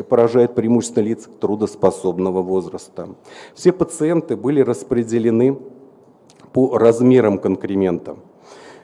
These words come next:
Было выявлено следующее соотношение в группах. В первой группе, э, преобладали пациенты с размером конкремента до полутора сантиметров. Пациенты с размером камня,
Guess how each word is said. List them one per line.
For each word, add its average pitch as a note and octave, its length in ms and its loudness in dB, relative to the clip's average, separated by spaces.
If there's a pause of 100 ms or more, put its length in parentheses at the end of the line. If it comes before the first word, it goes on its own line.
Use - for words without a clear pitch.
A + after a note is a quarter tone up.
(100)
Было E3 240 6
выявлено E3 340 4
следующее D#3 440 0
соотношение B2 640 0
в A#2 80 -10
группах. B2 380 -4
В - 60 -20
первой C#3+ 360 2
группе, G2+ 440 -4 (420)
э, - 140 -8
преобладали C3+ 520 2
пациенты C3+ 460 2
с - 100 -4
размером B2 520 4
конкремента B2+ 560 0
до A#2 220 2
полутора B2+ 440 2
сантиметров. C#3 720 0
Пациенты D3+ 420 0
с - 120 -8
размером C#3+ 460 4
камня, C#3+ 380 4